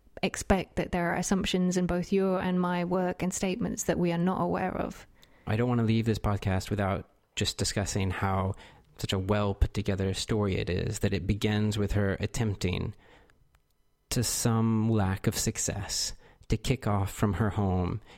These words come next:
Speaker 2: in a, in a clean, easy way, because she's gotta, she's gotta really work on that transporter to make it work. And it's really hard to leave home. And again and again, there's a very clear through line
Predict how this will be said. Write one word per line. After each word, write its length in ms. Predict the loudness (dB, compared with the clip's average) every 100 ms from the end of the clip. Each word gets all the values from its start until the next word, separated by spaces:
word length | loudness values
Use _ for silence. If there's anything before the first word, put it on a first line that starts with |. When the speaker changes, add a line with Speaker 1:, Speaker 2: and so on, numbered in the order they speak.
| -4
Speaker 2:
in 140 | 0
a, 100 | 0
in 200 | 0 0
a 60 | -2
clean, 720 | -2 0 2 4 4 4 2
easy 420 | 2 2 2 2 4
way, 380 | 2 0 -2 -2
because 180 | -2 0
she's 200 | 0 0
gotta, 320 | 0 2 0
she's 160 | 0
gotta 160 | 0 2
really 200 | 2 2
work 280 | 2 0 0
on 100 | -2
that 120 | -2
transporter 720 | -2 -4 -4 -6 -4 -4 -6 -4
to 80 | 0
make 240 | 0 0
it 120 | 0 0
work. 420 | -2 -2 -6 -2
And 140 | 0
it's 160 | 0 0
really 280 | 2 2 2
hard 320 | 0 0 0
to 60 | 0
leave 240 | 0 0
home. 280 | 0 -2 -2
And 80 | -2
again 240 | 0 0
and 120 | 0
again, 420 | 0 0 0 -2 -6 -14 -20 -6
there's 180 | -2 0
a 60 |
very 400 | 0 0 0 0
clear 540 | -4 -4 0 2 2 0
through 260 | 0 0
line 440 | 2 0 -2 -4